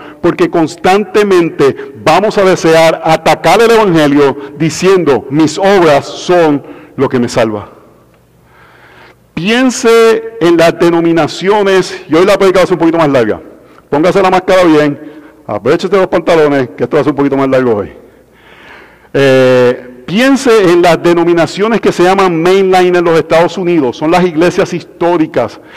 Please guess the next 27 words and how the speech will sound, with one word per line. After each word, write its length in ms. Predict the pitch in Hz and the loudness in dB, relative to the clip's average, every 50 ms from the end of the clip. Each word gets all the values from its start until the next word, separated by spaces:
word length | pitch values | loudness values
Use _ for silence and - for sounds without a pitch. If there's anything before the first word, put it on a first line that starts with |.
| - - _ | -20 -12 _
que 100 | - - | -2 0
han 60 | 151 170 | 0 2
estado 520 | 180 170 - - 175 175 185 180 170 160 | 0 -2 0 0 0 2 2 2 0 0
en 120 | 151 147 | 0 0
los 160 | 147 147 139 139 | 0 0 -2 -4
Estados 480 | 131 139 - 143 151 170 175 - - | -4 -4 -2 0 0 0 -2 -4 -6
Unidos 400 | 196 180 180 175 165 160 147 - | -6 -4 -2 0 0 0 0 -2
por 340 | - - 151 156 156 - 156 | -4 -2 -2 -2 -2 -2 -4
muchos 640 | 147 147 147 151 160 185 208 - - 240 190 - | -8 -6 -4 -2 -2 -2 -2 -2 -4 -6 -6 -4
años, 640 | 185 165 170 160 143 127 120 127 135 123 - - - - - - - - - _ | -2 -2 0 0 0 -2 -2 -4 -4 -6 -10 -14 -20 -20 -20 -20 -20 -20 -20 _
que 160 | - 165 165 160 | -2 -2 0 0
tenían 520 | - 165 156 156 156 160 190 214 233 240 | 2 2 2 2 2 2 2 2 0 0
el 100 | 240 240 | 2 2
evangelio 540 | 233 226 226 196 175 175 170 165 165 165 156 | 2 2 2 2 2 2 2 2 2 2 2
hace 240 | 160 160 - 175 160 | 2 0 0 -2 -2
dos 340 | 120 165 185 208 - - | 0 0 0 -2 -2 -4
siglos 540 | - 190 170 156 127 135 143 143 135 139 - - - - - | -6 -6 -6 -4 -2 0 0 0 0 -2 -8 -18 -20 -16 -8
y 160 | 131 131 147 | -2 0 2
ahora 260 | 147 151 175 190 180 | 4 4 4 2 2
no 160 | 170 165 160 | 0 0 -4
tienen 300 | - 160 165 170 170 165 | -4 -2 -2 0 0 2
el 80 | 165 165 | 2 2
evangelio. 640 | 165 165 165 151 147 165 175 175 151 127 107 - - - - - - - _ _ _ _ _ _ _ _ _ _ _ _ _ - | 2 0 0 0 0 0 0 0 0 -2 -2 -4 -8 -20 -20 -20 -20 -20 _ _ _ _ _ _ _ _ _ _ _ _ _ -10
Muchas 240 | 135 - 156 151 | -6 -2 0 0
iglesias 320 | 147 147 160 147 - 165 151 | 0 0 0 0 0 0 0
metodistas, 840 | 147 151 151 160 156 147 143 156 175 165 - - - 156 127 120 - | 0 -2 0 0 0 0 0 0 -2 -4 -8 -6 -2 -2 -2 -2 -2
presbiterianas, 1000 | - 139 123 123 139 - - 143 139 131 143 151 165 165 160 147 131 117 107 | -4 -6 -4 -4 -6 -4 -2 0 0 2 2 2 2 2 2 0 -2 -4 -6